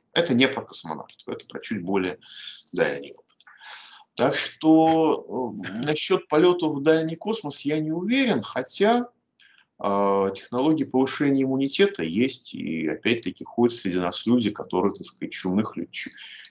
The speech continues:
э, в чумную, так сказать, э, это самое, палату могут заходить, не говоря уже о коронавирусную. И, э, повышение иммунитета защищает от коронавируса, ну,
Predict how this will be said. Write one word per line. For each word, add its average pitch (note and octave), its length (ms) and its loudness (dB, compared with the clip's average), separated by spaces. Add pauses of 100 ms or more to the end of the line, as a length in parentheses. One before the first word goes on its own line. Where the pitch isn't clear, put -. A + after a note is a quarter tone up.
э, E2+ 300 0
в E2+ 100 -4
чумную, G#2 680 6
так F#2 140 -6
сказать, - 600 -8
э, D#2+ 40 -4
это D2+ 720 -6
самое, D#2+ 720 -4
палату G2+ 340 2
могут F#2 280 0
заходить, F2+ 480 -6
не E2+ 100 -2
говоря F2 260 2
уже E2+ 140 -6
о - 20 -12
коронавирусную. E2 840 -6 (880)
И, F2+ 480 4
э, E2 220 4
повышение G2+ 580 4
иммунитета F#2+ 800 2
защищает F2+ 520 -2
от F2 120 -10
коронавируса, E2 760 -2
ну, E2+ 420 -8